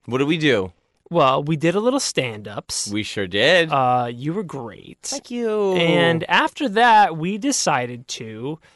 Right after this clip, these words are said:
Speaker 2: follow up on one of our previous,
Speaker 1: We
Speaker 2: uh,
Speaker 1: promised the listeners we'd go.
Speaker 2: and
Speaker 1: We
Speaker 2: we
Speaker 1: promised.
Speaker 2: and with these little freaks went to the teak.
Speaker 1: Yeah, and boy, did I not wanna go.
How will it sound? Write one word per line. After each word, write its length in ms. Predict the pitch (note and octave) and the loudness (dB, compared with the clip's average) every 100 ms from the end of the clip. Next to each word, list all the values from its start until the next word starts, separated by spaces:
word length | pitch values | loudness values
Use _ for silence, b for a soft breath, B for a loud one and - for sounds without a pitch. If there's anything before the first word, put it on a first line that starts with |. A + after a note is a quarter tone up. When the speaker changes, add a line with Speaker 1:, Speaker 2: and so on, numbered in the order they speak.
| b - | b -2
Speaker 2:
follow 440 | F3 G3+ A3+ G#3 | 2 4 4 4
up 280 | D#3 C3 D3+ _ - | 4 4 0 _ -6
on 440 | D#3+ D#3 D#3 D#3 | -2 2 2 0
one 140 | D3+ F3+ | -2 -2
of 100 | A#3 | -2
our 120 | A#3 | -4
previous, 760 | - G#3+ F#3+ F3+ F3 - - - _ - | -2 -4 -2 -2 -2 -4 -8 -12 _ -2
Speaker 1:
We 100 | C#3 | 0
Speaker 2:
uh, 140 | D#3 | 4
Speaker 1:
promised 400 | F#3+ G3+ A3+ G#3 | 4 4 4 0
the 160 | F#3+ F#3+ | 2 4
listeners 440 | F3 D#3+ D#3 C3+ | 4 2 0 0
we'd 240 | C3 C#3 A#2 | 2 0 2
go. 420 | C#3+ C3 G#2+ D#2+ _ _ _ _ - | 4 4 4 0 _ _ _ _ -4
Speaker 2:
and 140 | D3+ | 0
Speaker 1:
We 120 | E3 | 2
Speaker 2:
we 80 | G3 | 2
Speaker 1:
promised. 800 | F#3 A3 G#3+ D3+ - - - - - | 4 4 4 2 -4 -10 -14 -18 -10
Speaker 2:
and 220 | C#3+ C#3 | -8 -4
with 100 | C#3+ | -4
these 360 | C#3 F3+ G3+ F3 | 0 2 2 0
little 240 | F#3+ G#3+ | 2 2
freaks 600 | - G3+ G#3+ A#3+ - - b b _ | 2 2 2 2 -2 -8 b b _
went 360 | B2 C3 C#3+ C#3 | -4 -2 -2 0
to 120 | F#3 | 2
the 120 | F#3 | 2
teak. 360 | F#3 G3 C#3 A2+ A2+ | 2 2 2 0 -4
Speaker 1:
Yeah, 320 | C#3 D3+ C#3 | 2 4 4
and 200 | C3+ D3 | 2 0
boy, 260 | B2+ D#3+ F3+ | 2 2 2
did 140 | D#3 | 2
I 140 | C#3 C3 | 2 2
not 220 | C3 A#2 | 2 2
wanna 200 | B2 B2 | 0 0
go. 380 | G#2 A2+ G#2 | 0 2 2